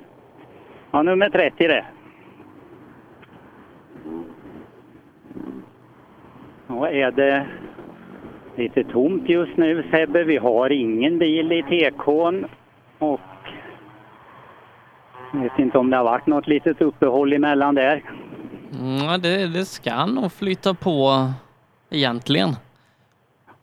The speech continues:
Speaker 1: Ja, jag ser, eh, publiken en bit bort. Ja, nu kommer en bil där, ja, och knallar fram till T K:n. Och ser jag rätt så ska det vara Johan Ackersten,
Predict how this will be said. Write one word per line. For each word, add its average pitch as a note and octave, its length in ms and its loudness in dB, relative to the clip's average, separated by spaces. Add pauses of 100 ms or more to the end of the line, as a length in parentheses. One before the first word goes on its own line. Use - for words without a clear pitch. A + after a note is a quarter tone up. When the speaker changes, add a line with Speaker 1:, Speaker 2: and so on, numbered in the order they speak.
(720)
Speaker 1:
Ja, A#2+ 340 -2 (240)
jag C#3 140 0
ser, D3 360 2 (440)
eh, D3 60 0
publiken C#3 640 2
en D#3 140 2
bit D3 360 0
bort. C3 680 -2
Ja, C#3+ 140 4
nu D3+ 140 2
kommer D3 760 2 (1120)
en C#3 240 2
bil B2+ 300 2
där, A#2+ 240 4
ja, A#2 280 2
och C#3 200 -4
knallar A#2+ 500 2
fram A#2 380 0
till A#2 200 0
T C3 220 2
K:n. G#2+ 220 -6 (1900)
Och - 120 -6
ser B2+ 200 2
jag C3+ 160 4
rätt C3+ 160 0 (120)
så C3 120 2
ska - 180 2
det C3+ 60 4
vara C3 340 2
Johan B2 340 2
Ackersten, D#3 640 2